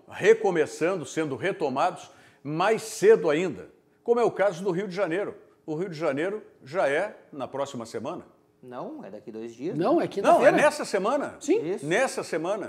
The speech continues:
Speaker 3: Quinta-feira. Flamengo
Speaker 1: Quin-
Speaker 3: e Bangu.
Speaker 1: Quinta-feira. Bom, então, mais ainda se justifica a participação do nosso convidado, já tá conosco,
Speaker 2: Eu
Speaker 1: o
Speaker 2: espero
Speaker 1: Vene
Speaker 2: que,
Speaker 1: Casagrande.
Speaker 2: eu espero que já esteja conosco aí.
Speaker 1: Nosso colega jornalista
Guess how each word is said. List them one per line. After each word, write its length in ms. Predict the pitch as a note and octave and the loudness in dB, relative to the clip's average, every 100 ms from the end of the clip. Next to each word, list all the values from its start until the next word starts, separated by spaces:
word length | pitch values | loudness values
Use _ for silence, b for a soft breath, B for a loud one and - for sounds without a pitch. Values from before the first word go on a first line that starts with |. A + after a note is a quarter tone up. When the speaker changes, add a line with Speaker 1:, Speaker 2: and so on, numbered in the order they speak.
| - | -8
Speaker 3:
Quinta-feira. 540 | A3+ B3+ - A3 G3+ - - C3+ - | -6 -4 -2 -2 -4 -8 -20 -20 -20
Flamengo 360 | - F#3 E3 G3+ | -10 -4 -2 0
Speaker 1:
Quin- 60 | B3 | 2
Speaker 3:
e 40 | |
Bangu. 400 | B3 F#3+ A#3 - - _ _ _ _ | 2 2 -2 -6 -20 _ _ _ _
Speaker 1:
Quinta-feira. 760 | - G3+ G#3 G#3 - E3+ D3 - - - | -10 -8 -8 -10 -6 -6 -6 -10 -20 -4
Bom, 400 | C#3+ G2 - b b - | -2 -2 -8 b b -14
então, 400 | F#3+ E3 F#3+ - - b b b _ _ | -4 0 0 -4 -16 b b b _ _
mais 460 | C3 E3 A3 G#3 D#3 | -2 4 4 4 2
ainda 360 | D#3 F3+ D#3+ C#3+ | 0 0 -2 -4
se 160 | D#3+ | -6
justifica 680 | A#2+ C#3+ - C#3 D#3 F3 F#3 - - | -8 -8 -8 -6 -6 -6 -10 -14 -10
a 80 | B2 | -6
participação 720 | D3+ C3 - - C3 - C3+ | -4 -4 -8 -8 -8 -6 -8
do 80 | B2 | -4
nosso 240 | B2 A#2+ | -6 -6
convidado, 400 | C3 B2+ D#3 F#3+ | -8 -6 -4 -4
já 160 | B2+ A#2+ | -4 -4
tá 160 | C#3+ | -4
conosco, 480 | C#3 C3 F3 G#3 - - _ _ _ - | -4 -4 -2 -4 -8 -20 _ _ _ -2
Speaker 2:
Eu 80 | F3+ | 0
Speaker 1:
o 40 | |
Speaker 2:
espero 240 | D3 C#3 | 0 0
Speaker 1:
Vene 200 | E3 D3+ | 2 4
Speaker 2:
que, 80 | E3+ | 4
Speaker 1:
Casagrande. 640 | D#3+ C3 C#3+ B2 F#3+ G#3+ | 2 0 0 0 -2 -4
Speaker 2:
eu 40 | - | -8
espero 240 | D#3 D#3 | -8 -8
que 100 | D#3+ | -8
já 100 | E3+ | -8
esteja 340 | F3 F3+ F3 G3 | -8 -8 -10 -10
conosco 480 | G#3 G3+ F#3+ - | -8 -6 -6 -6
aí. 80 | B2 | -4
Speaker 1:
Nosso 240 | C#3 C#3 C#3+ | -2 -4 -6
colega 480 | C#3 C3 D3 C#3 | -4 2 2 2
jornalista 760 | B2+ C#3+ C3 A#2 C#3 C3 A#2+ E2+ | -4 -4 -4 -4 -6 -8 -12 -14